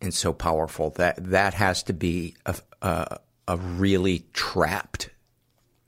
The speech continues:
feeling. I don't know. Don't, don't let me put words in your mouth, but I'm, I'm trying to put myself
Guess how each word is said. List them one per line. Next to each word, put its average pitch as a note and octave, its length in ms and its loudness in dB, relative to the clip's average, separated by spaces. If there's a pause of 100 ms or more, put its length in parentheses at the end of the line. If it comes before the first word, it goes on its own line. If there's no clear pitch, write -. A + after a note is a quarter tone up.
(220)
feeling. G2 600 0
I F#2+ 140 4
don't A2 140 6
know. F2+ 120 4
Don't, A#2+ 440 2
don't C#3 180 2
let D3+ 140 0
me D3 80 0
put - 260 2
words A2 380 4
in G#2 120 4
your G2 120 4
mouth, F#2 280 2
but G2 120 2
I'm, F#2+ 140 0 (480)
I'm F#2+ 60 -8
trying B2+ 260 4
to B2+ 40 4
put - 280 2
myself G#2+ 580 4